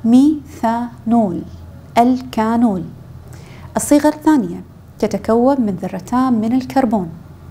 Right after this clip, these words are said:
إيثانول. الصيغة الثالثة تتكون من ثلاث من ذرات الكربون. انتبه، يجب أن نبدأ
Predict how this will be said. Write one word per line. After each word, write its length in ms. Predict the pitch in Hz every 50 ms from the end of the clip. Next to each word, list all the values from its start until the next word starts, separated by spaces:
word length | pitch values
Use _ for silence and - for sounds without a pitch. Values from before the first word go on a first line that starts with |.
| - - - - - - - - - - - - -
إيثانول. 1000 | 254 262 277 285 277 277 - - 240 240 247 247 247 240 254 247 226 196 175 160 - - - - - - - - - - - - - -
الصيغة 300 | - - - 240 233 233
الثالثة 560 | 190 - - - 240 254 269 269 269 - 320 320 - - -
تتكون 580 | - 208 - 208 - - 269 277 269 277 254
من 140 | 226 202 202
ثلاث 380 | 196 - 220 226 247 285 302 294 - -
من 160 | 226 220 220
ذرات 400 | 190 196 196 202 208 226 220 -
الكربون. 420 | 214 202 - 208 196 - 190 175 170 - - - - - - -
انتبه، 400 | 202 185 - - 233 240 294 392 - - - - - -
يجب 260 | 294 302 - - - -
أن 160 | - 190 202
نبدأ 320 | 226 269 269 - 302 302